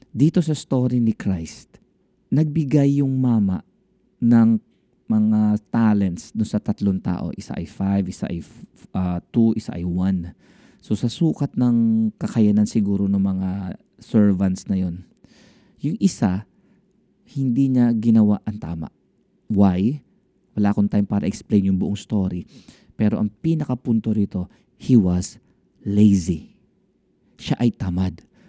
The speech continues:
He is unmotivated. He does things poorly. At iniiwasan niya na gawin ang dapat niyang gawin.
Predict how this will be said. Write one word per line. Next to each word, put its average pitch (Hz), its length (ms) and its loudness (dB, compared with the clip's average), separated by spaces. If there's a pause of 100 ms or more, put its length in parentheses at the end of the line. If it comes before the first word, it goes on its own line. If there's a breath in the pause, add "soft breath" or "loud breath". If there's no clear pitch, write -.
(220 soft breath)
He - 160 6
is 120 240 8
unmotivated. 107 1120 0 (960)
He 135 160 0
does 120 320 4
things 113 400 0
poorly. 104 640 0 (500)
At 127 240 -2
iniiwasan 113 800 2
niya 110 160 4
na 107 80 4
gawin 104 320 4
ang 101 160 -2
dapat 95 400 -4
niyang 98 160 0
gawin. 90 480 -2